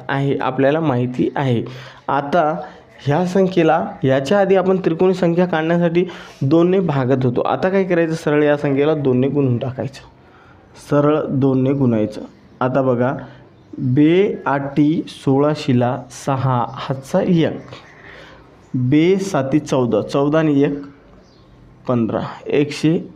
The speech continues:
छप्पन आलं. आता एकशे छप्पन, तुम्हाला वर्गसंख्या पाठ असेल, जर पाठ नसेल मित्रांनो तर पाठ करून घ्या. याच्या आधी आपण एक व्हिडिओ बनवलेला आहे वर्ग, वर्गसंख्यावर, घन, घनमूळ, घनफळ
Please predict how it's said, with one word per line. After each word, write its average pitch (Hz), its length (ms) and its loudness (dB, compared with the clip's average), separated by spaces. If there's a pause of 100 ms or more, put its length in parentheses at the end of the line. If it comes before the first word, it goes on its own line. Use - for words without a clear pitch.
(160)
छप्पन - 440 -4
आलं. 175 240 0 (760)
आता 147 680 -2 (380)
एकशे 165 360 0
छप्पन, 147 480 -2
तुम्हाला 190 240 2
वर्गसंख्या 180 580 0
पाठ 185 340 -2
असेल, 156 440 0 (320)
जर 147 140 0
पाठ 147 360 -2
नसेल 151 260 0
मित्रांनो 143 380 0
तर 147 100 -4
पाठ 135 400 -2
करून 139 280 2
घ्या. 147 160 2 (400)
याच्या 135 360 2
आधी 151 200 0
आपण 147 320 0
एक 156 120 -2 (300)
व्हिडिओ 135 380 4
बनवलेला 135 480 2
आहे 139 100 4
वर्ग, 127 300 0 (560)
वर्गसंख्यावर, 131 840 0
घन, 131 320 2
घनमूळ, 127 500 2
घनफळ 127 560 0